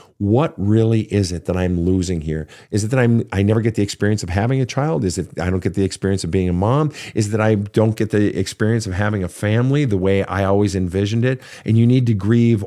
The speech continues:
all of those things and just keep flushing it out. That's how you adjust. To answer your question, that's how you accept the fact that you may not end up having kids. Next question.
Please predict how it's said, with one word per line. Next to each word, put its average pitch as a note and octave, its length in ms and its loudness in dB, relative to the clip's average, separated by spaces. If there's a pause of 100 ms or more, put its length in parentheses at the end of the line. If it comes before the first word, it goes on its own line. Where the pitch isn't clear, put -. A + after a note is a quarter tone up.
all A2 300 2
of G2+ 80 -2
those F#2 320 -2
things E2+ 260 -4
and F2 140 -4
just G#2 400 0
keep - 280 -6
flushing F2 380 -4
it E2+ 100 -2
out. E2 200 -4 (300)
That's A2 280 2
how A2+ 140 -2
you G2 180 2
adjust. F#2+ 400 -2
To - 100 -4
answer G2 320 0
your G2 80 0
question, F2+ 540 -2 (300)
that's G#2 300 0
how A2+ 100 0
you G#2 180 2
accept - 400 -6
the F2 80 -6
fact F2 300 -4
that C#2 80 -4
you F2 120 -2
may E2+ 160 0
not E2 240 -4
end D#2 160 -4
up D2 140 -10
having D2+ 320 -10
kids. - 400 -18 (300)
Next A#2 240 0
question. - 400 -10